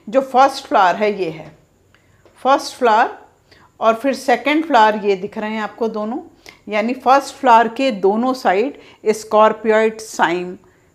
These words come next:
मैनर में फ्लावर्स अरेंज होंगे। तो ये फर्स्ट फ्लावर, फिर सेकंड फ्लावर, सेकंड फ्लावर के बाद फिर थर्ड फ्लावर, फिर फोर्थ फ्लावर, यानी स्कॉर्पियोइड मैनर में है।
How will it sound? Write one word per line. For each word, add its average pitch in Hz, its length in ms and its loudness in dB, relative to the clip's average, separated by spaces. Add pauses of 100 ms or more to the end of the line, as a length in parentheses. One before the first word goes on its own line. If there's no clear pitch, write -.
(100)
मैनर 180 380 -2
में 180 320 -8 (280)
फ्लावर्स 156 480 -2 (120)
अरेंज 170 440 -10
होंगे। 117 360 -20 (2250)
तो 214 300 -2 (280)
ये 208 220 -4 (440)
फर्स्ट 240 300 0
फ्लावर, 262 220 4
फिर 269 180 -8
सेकंड 226 440 -4
फ्लावर, 247 320 0
सेकंड 214 380 -6
फ्लावर 190 340 0
के 208 60 -6
बाद 190 280 -2
फिर 180 220 -8
थर्ड 226 180 0
फ्लावर, 240 320 0
फिर 240 200 -12
फोर्थ 165 400 -10
फ्लावर, 135 460 -18
यानी 190 300 -10
स्कॉर्पियोइड 202 680 2
मैनर 226 340 -2
में 240 140 -6
है। 277 200 -6